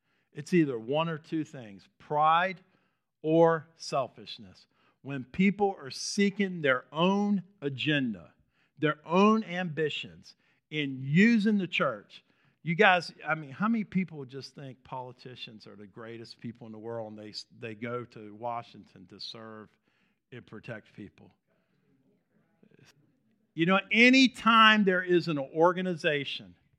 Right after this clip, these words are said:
anytime there's a group of people where there is a potential for leadership and involvement, it will attract not only good people who love the Lord and want to serve, but it will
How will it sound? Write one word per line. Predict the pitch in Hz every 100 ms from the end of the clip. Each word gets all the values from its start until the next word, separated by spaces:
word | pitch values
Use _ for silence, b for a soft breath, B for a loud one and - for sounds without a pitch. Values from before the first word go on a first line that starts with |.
| 151
anytime | 185 214 220 214 180 160 151 139
there's | 120 113
a |
group | 107 107 123 147 147
of | 160 -
people | 120 - - - _ _ _ _ _ _ _ _
where | 135 135
there | 143 143
is | 131 143
a | 127
potential | 127 117 - 165 170 - 160 151
for | - 117
leadership | 113 139 160 165 - 170 165 _ b b b _ 131
and | 127
involvement, | 113 107 131 127 113 98 98 _ _ _ _ _ _ _ _
it | 147 151
will | 135 117 104
attract | - - 147 151 - _ _
not | 123 147 175
only | 185 156
good | 120 151 151
people | - 180 190 160
who | 139
love | 123 135 151
the | 160
Lord | 160 170 175 147
and | 117
want | 139 147
to |
serve, | - - 160 165 165 b b b _
but | 151
it | 147 123
will | 120